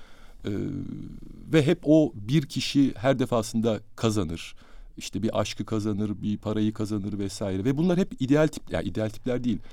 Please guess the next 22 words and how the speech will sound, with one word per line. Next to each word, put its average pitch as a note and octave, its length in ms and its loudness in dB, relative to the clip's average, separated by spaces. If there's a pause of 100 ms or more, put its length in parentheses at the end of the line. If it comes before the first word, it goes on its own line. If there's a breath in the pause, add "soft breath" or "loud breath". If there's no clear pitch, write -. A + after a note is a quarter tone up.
(240 soft breath)
Bizim A2+ 260 0
seyircilerin B2 680 0
kendimizle A2+ 520 2
özdeşleştirmemiz A2+ 880 -2
beklenen A2 540 0
ve A2+ 160 0
başarılı B2+ 360 2
insanlardır. D#2+ 720 -4
Zengindirler, A2 800 0
iyi A2 160 0
konuşurlar. G#2+ 600 -2
Benim A2+ 260 2
gibi G#2+ 140 0
şu G#2+ 160 -4
anda G#2+ 140 -2
sürekli G#2 300 -6
"e, A2 320 4
m" G2+ 320 -4
demezler. G2+ 720 -2
Akıcı, G2+ 360 -6
hazır G#2+ 320 -2
cevaptırlar, G2+ 720 -4